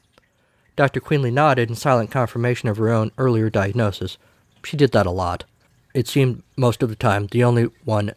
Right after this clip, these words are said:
that she believed was herself. "What's going on with him, Doctor?" Olivia asked.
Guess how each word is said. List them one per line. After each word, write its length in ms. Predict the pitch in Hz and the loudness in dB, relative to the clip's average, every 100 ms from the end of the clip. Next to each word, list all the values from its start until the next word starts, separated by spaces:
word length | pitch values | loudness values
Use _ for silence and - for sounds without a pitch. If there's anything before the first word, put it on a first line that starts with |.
| - | -8
that 160 | 104 - | -6 -4
she 200 | - 95 | -6 -2
believed 480 | 127 190 147 139 - | 2 4 4 2 -4
was 220 | 104 101 | -4 -4
herself. 540 | - 104 - - - - _ _ _ | -4 -4 -4 -8 -10 -20 _ _ _
"What's 160 | - - | -10 0
going 220 | 226 190 | 4 6
on 180 | 196 170 | 6 4
with 140 | 127 | 2
him, 120 | 117 95 | 0 -2
Doctor?" 420 | 95 - 117 - _ _ _ _ | -2 -2 -4 -4 _ _ _ _
Olivia 320 | 120 104 98 - | -2 0 -2 -4
asked. 320 | 95 - | -6 -8